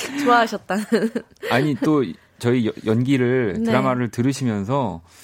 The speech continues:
Speaker 1: 네.
Speaker 2: 뭐 혜란 씨는 성시경 두 사람, 또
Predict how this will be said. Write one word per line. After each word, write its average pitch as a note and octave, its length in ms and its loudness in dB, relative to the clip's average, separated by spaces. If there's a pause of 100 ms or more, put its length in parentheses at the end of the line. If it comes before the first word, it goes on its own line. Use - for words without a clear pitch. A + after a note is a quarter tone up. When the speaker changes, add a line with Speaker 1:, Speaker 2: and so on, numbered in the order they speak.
Speaker 1:
네. G3+ 140 -14
Speaker 2:
뭐 G2+ 120 -10
혜란 F3 260 -4
씨는 D3+ 320 -6
성시경 G3+ 560 -2
두 - 140 -6
사람, G#2 640 -4 (160)
또 G2 200 -6